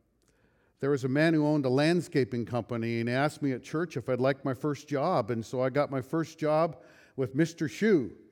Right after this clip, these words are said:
And Mister Shu ran this landscaping company, did residents, he did some businesses. And I showed up every Saturday morning. I was the young man on, the young boy on the team, and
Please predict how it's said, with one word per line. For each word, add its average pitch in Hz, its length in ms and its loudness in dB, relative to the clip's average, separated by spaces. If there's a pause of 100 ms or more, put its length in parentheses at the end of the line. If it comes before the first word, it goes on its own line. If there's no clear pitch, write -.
(380)
And 131 160 -2
Mister 156 300 -2
Shu 175 320 2
ran 151 260 4
this 143 180 -2
landscaping 151 680 2
company, 151 480 0
did 131 200 -2
residents, 143 680 0
he 135 140 -4
did 135 300 -2 (180)
some 151 400 0
businesses. 147 880 0
And 117 180 -2 (560)
I 139 100 2
showed 156 320 0
up 151 200 4
every 151 220 2
Saturday 156 440 4
morning. 151 480 2
I 143 140 2
was 139 200 0
the 131 100 0
young 147 340 4
man 151 320 4
on, 135 360 0
the 127 140 0
young 147 240 2
boy 151 300 2
on 143 80 2
the 139 80 0
team, 165 420 0
and 123 160 -2